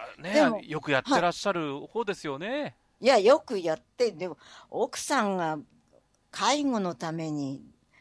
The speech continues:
Speaker 2: ご主人と別居して、ご主人の父親の面倒を見てたんですよ。
Speaker 1: いや、なかなかできないですよ。
Speaker 2: できない。うん、そうなのよ。ね、あなただって、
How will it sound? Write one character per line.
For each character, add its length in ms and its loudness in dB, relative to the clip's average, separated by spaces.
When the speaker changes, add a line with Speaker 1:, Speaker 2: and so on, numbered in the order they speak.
Speaker 2:
ご 180 -8
主 280 -8
人 280 -2
と 160 -6
別 240 -8
居 120 2
し 180 -4
て、 260 -2
ご 180 2
主 280 -2
人 460 2
の 260 4
父 360 -2
親 340 4
の 160 4
面 480 4
倒 120 -2
を 220 0
見 160 6
て 100 0
た 120 -2
ん 100 0
で 80 -4
す 200 -6
よ。 180 2
Speaker 1:
い 20 -16
や、 80 -16
な 180 -14
か 200 -14
な 140 -14
か 160 -10
で 140 -10
き 160 -14
な 200 -12
い 100 -14
で 140 -12
す 60 0
よ。 60 4
Speaker 2:
で 40 2
き 100 2
な 100 6
い。 100 0
う 280 6
ん、 40 4
そ 180 0
う 100 4
な 140 6
の 120 2
よ。 360 2
ね、 200 4
あ 80 4
な 140 4
た 120 2
だ 100 2
っ 40 0
て、 280 -4